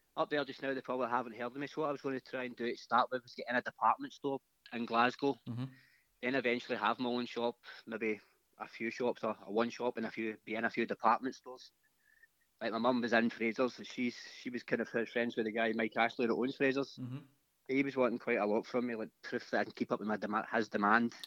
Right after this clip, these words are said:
Speaker 1: my
Speaker 2: Ah,
Speaker 1: sales and all
Speaker 2: right,
Speaker 1: that.
Speaker 2: okay, yeah.
Speaker 1: Early doors for me just now to, to tackle something that big.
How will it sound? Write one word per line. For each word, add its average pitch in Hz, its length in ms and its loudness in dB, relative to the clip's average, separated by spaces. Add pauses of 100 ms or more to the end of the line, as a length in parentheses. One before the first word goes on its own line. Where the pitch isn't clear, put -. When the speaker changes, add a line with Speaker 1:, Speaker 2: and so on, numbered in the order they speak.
(140)
Speaker 1:
my 107 120 -8
Speaker 2:
Ah, 107 100 -8
Speaker 1:
sales 113 360 0
and 113 80 -4
all 117 140 4
Speaker 2:
right, 120 260 4
Speaker 1:
that. 107 60 -10
Speaker 2:
okay, 110 100 -12 (200)
yeah. 110 160 -8 (100)
Speaker 1:
Early 120 180 -2
doors 110 300 -2
for 123 80 -4
me 117 100 -6
just - 220 -12
now 110 60 -2
to, 98 140 0 (160)
to - 100 -16
tackle 104 340 0
something 107 300 -2
that 101 180 -2
big. 101 160 -4